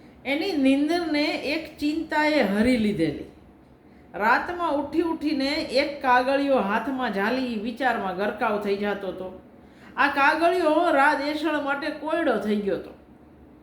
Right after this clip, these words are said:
એમાં, કાગળિયામાં એક લખત હતું. લખત એટલે લખાણ. લખી દેનાર એક કણબી અને લખાવનારો એક શાહુકાર.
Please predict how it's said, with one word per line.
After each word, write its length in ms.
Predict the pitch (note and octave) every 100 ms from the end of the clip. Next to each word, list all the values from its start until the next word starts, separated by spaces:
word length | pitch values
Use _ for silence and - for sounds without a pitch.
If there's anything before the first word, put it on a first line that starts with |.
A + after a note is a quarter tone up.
| - - - - -
એમાં, 600 | C4+ D#4+ D#4+ F#4+ E4 -
કાગળિયામાં 600 | A#3+ C4 D#4 F4+ F#4+ F#4+
એક 180 | F#4 F4+
લખત 440 | D#4 D#4 G4+ -
હતું. 260 | B3 F#3+ D#3 -
લખત 380 | F3+ B3+ F4+ A#3+
એટલે 200 | G3 C#4 F#4+
લખાણ. 380 | F#4 - D3+ - - - - - - - - - - - - - - -
લખી 480 | G3 G#3+ A#3+ - F#4+
દેનાર 440 | E4 D#4 D#4 D#4 D#4+ -
એક 240 | C#4+ C#4+
કણબી 380 | D4+ F4 D4 F3+ - - - - - - - - - - - - - - - - - - - - - - - - -
અને 200 | A#3 C4
લખાવનારો 840 | A3 A#3 - C4 E4 D4+ A3+ A3 B3
એક 260 | B3 B3 -
શાહુકાર. 520 | D#4 E4 E4+ C#4+